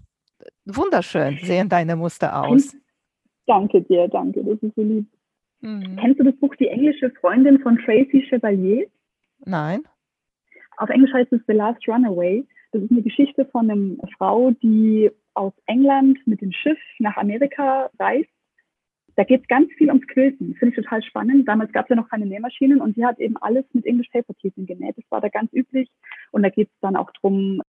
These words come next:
Speaker 2: welchen Stellenwert die Quilts haben. Also für jeden Quilter finde ich das Buch total interessant und besonders English Paper Piecing. Und da gibt's eine Stelle in dem Buch, da wundert sie sich, also kommt ja aus England und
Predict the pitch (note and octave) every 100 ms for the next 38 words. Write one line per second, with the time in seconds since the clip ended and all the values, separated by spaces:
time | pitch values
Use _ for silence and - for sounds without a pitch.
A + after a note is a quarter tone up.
0 | _ - - - A#3+ - F#3 G3+ G#3+ G3
1 | G#3 - G3+ G3+ - F#3+ G3+ - G#3+ A#3+
2 | A3 C4 C4 - A3 A#3 - F3+ - G#3
3 | - - - G#3+ - - - - B3+ -
4 | A#3 G#3 - - C4+ - _ - - -
5 | - A#3 F#3+ G#3+ A3 C#4+ C#4 - A3+ G3+
6 | - G3+ G#3 G3+ G#3+ - C4 C4+ _ _
7 | _ A3 G3+ - - - B3 - G#3+ -
8 | F#3+ A3+ C4 A#3+ A#3 G#3+ B3+ B3+ - -
9 | _ G3+ G3+ G3 G3+ C#4+ E4 - B3+ B3+
10 | C4 F#3+ G#3+ C4 C#4 - - A3+ B3+ C4+
11 | C4+ G#3+ G3+